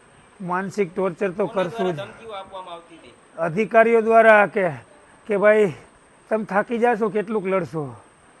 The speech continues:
Speaker 1: બાકી તમને કેટલો ટાઇમ રાખવા ન રાખવા એ તો અમારા સત્તાની વાત છે." અરે ભાઈ,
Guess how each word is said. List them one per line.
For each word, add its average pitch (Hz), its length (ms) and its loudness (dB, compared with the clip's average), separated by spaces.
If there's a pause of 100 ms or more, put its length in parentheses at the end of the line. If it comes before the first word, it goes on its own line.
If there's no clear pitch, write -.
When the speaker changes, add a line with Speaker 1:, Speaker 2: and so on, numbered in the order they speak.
(400)
Speaker 1:
બાકી 196 420 0 (760)
તમને 202 280 -2
કેટલો 202 340 -4
ટાઇમ 196 280 0
રાખવા 196 440 2
ન 202 80 -2 (120)
રાખવા 202 360 0
એ 208 80 -2
તો 220 160 -4
અમારા 180 420 0
સત્તાની 175 540 -6
વાત 160 220 -2
છે." 147 260 -10 (480)
અરે 208 200 -2
ભાઈ, 190 420 2